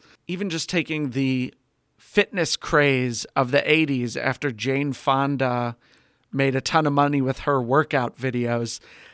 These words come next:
then being like, "Look at all of these other ridiculous celebrity fitness or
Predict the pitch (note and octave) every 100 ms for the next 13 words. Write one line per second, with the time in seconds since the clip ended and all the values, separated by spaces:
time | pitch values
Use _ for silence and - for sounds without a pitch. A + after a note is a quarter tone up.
0 | _ C3 D3 C#3+ C#3 C3+ - _ _ _
1 | _ _ D#3 D3+ D3 C3 B2+ D#3+ F#3 -
2 | C#3+ D#3 D#3+ C#3 F3+ D3+ - D3 D3 D3+
3 | D3+ B2+ C#3 A2+ D3 - D3 C3+ B2+ -
4 | - C3 C#3 C3+ D3 C#3 C3 B2+ B2 _
5 | _ _ - - G#3+ G#3 F#3+ F3+ F3 -
6 | - _ D3 D3 D3+ D3 D3 C#3